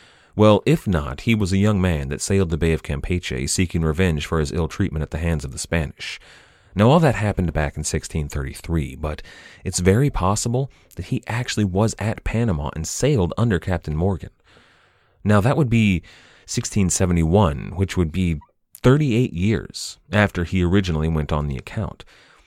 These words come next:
If we say generously that Diego was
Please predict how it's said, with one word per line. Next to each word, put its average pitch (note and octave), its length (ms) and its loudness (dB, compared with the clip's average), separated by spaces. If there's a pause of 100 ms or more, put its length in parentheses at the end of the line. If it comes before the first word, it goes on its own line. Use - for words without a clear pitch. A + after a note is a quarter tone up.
(400)
If - 180 0
we F#2+ 160 6
say E2 340 -2
generously D2+ 1120 -2
that D#2+ 180 -2
Diego E2 400 0
was D#2+ 500 -2